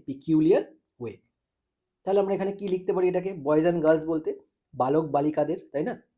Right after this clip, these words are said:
বালক বালিকাদের।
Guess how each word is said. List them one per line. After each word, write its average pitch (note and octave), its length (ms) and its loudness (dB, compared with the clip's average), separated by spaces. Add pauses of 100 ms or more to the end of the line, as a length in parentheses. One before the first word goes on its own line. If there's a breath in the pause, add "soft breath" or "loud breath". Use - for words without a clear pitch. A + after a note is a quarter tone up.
(340)
বালক A#2+ 380 -4 (2750)
বালিকাদের। A2+ 580 -10